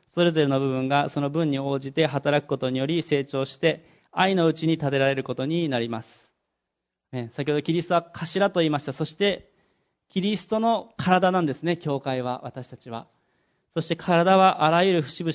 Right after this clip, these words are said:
が組み合わされ、つなぎ合わされるものなんだっていうことです。そしてそれぞれが働いていくわけです。ある人は目、ある人は足、ある人は手、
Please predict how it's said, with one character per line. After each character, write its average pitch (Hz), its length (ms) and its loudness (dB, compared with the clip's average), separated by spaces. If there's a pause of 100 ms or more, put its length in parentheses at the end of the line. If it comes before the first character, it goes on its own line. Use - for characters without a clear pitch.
が 165 180 0
組 208 300 -6
み 226 60 -2
合 226 80 0
わ 226 100 2
さ 240 100 0
れ、 196 100 0
つ 185 140 -6
な 233 180 2
ぎ 247 120 0
合 262 60 4
わ 262 100 4
さ 262 120 -2
れ 285 120 0
る 277 100 0
も 254 100 0
の 226 80 0
な 208 140 0
ん 202 80 -2
だ 208 120 4
っ 202 100 -6
て 180 80 -6
い - 20 -2
う - 20 -8
こ 156 100 -6
と 139 100 -6
で 120 100 -6
す。 - 200 -20 (680)
そ 175 60 -6
し - 40 -14
て 196 80 -2
そ 214 140 0
れ 233 80 4
ぞ 233 120 2
れ 233 100 2
が 220 360 0
働 165 300 0
い - 20 2
て 156 40 -2
い - 20 0
く 139 40 2
わ 127 40 0
け 123 80 -6
で - 40 -12
す。 - 60 -14
あ 185 120 0
る 208 100 4
人 240 200 -2
は 202 120 6
目、 170 240 2
あ 180 100 0
る 190 120 0
人 240 180 -2
は 220 180 6
足、 190 320 0
あ 190 120 0
る 214 80 0
人 254 140 -2
は 208 100 2
手、 - 360 0